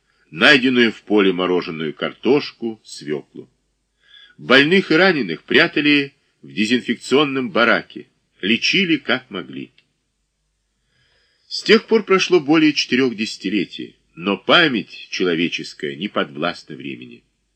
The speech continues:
В Бад-Эльстер, куда Фриц Унгер возвратился после войны, идут письма из нашей страны, в том числе от Степана Баца из села Николаевки Хмельницкой области. Степану было всего двенадцать лет,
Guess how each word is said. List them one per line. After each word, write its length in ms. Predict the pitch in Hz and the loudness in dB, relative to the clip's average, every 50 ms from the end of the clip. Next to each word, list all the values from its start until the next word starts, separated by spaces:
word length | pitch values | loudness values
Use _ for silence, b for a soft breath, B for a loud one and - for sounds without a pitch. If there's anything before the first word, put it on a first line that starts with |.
| _ _ _ _ _ _ _ _ _ - | _ _ _ _ _ _ _ _ _ -20
В 160 | 85 82 80 | -18 -8 0
Бад-Эльстер, 840 | 76 139 170 175 - - - 131 131 127 120 - - - 131 123 - | 4 4 4 4 2 -2 2 4 4 4 2 -2 -6 -4 -4 -4 -4
куда 380 | - 127 123 - 95 104 101 | -6 -8 -4 0 0 0 0
Фриц 400 | - - 90 85 95 95 - - | -2 -4 -8 -6 -6 -6 -6 -6
Унгер 320 | 95 98 87 - 92 78 73 | -8 -8 -6 -4 -6 -4 -4
возвратился 640 | 78 82 80 78 76 - - 87 78 - - 73 | -6 -6 -6 -6 -8 -8 -6 -8 -8 -8 -10 -12
после 340 | - - - - - - 76 | -10 -10 -10 -10 -8 -10 -10
войны, 440 | 67 69 67 69 76 113 135 131 _ _ _ b b b b b b b | -10 -10 -10 -8 -8 -8 -8 -10 _ _ _ b b b b b b b
идут 440 | - 92 98 92 160 175 - - - | -2 -2 2 6 4 4 4 2 -4
письма 600 | - 127 165 160 - - 143 139 143 143 139 131 - - | 0 0 0 0 0 -4 -4 -2 0 0 0 0 -2 -4
из 220 | - 98 90 71 69 | -8 -10 -10 -8 -2
нашей 400 | 80 101 120 120 - - 107 92 | 0 2 2 0 0 -4 -10 -10
страны, 580 | - - - - 87 80 73 71 71 65 - _ _ _ _ _ _ _ _ | -12 -14 -12 -10 -10 -10 -8 -10 -10 -10 -12 _ _ _ _ _ _ _ _
в 60 | _ - | _ 0
том 160 | 127 127 123 | 0 0 0
числе 380 | - 120 104 - - 113 104 | -2 -6 -6 -4 0 0 0
от 100 | 98 95 | 0 0
Степана 520 | - - - 92 - - 101 104 92 92 87 | -2 -8 -10 -8 -4 -2 -2 -2 -2 -2 -6
Баца 500 | 73 - 85 80 82 - - - - 80 | -6 -4 -4 -4 -4 -4 -10 -12 -10 -10
из 120 | 76 - | -10 -10
села 340 | - - - 76 78 82 82 | -12 -12 -10 -8 -6 -6 -6
Николаевки 760 | 78 73 - - 71 71 85 98 107 104 - - - 95 - | -8 -10 -10 -8 -6 -2 -2 0 0 -2 -4 -6 -12 -12 -12
Хмельницкой 680 | - - 76 71 65 65 76 82 - - - - 76 | -12 -14 -16 -14 -14 -12 -14 -14 -16 -16 -12 -12 -12
области. 640 | - - 80 78 71 71 69 - - _ - - - _ b b b b b b b b | -10 -8 -8 -8 -8 -10 -16 -20 -20 _ -20 -20 -20 _ b b b b b b b b
Степану 460 | - - - 156 - 151 175 170 170 | -10 -4 -4 -2 0 0 0 0 0
было 240 | 156 170 160 165 143 | 0 0 0 0 0
всего 300 | - - 151 147 151 139 | -2 -4 -2 0 0 -2
двенадцать 640 | 117 113 131 127 139 143 131 - - 131 127 - 104 | -2 -2 -2 0 0 -2 -2 -4 -6 -8 -8 -4 0
лет, 320 | 101 107 92 - - _ | 2 2 2 0 -2 _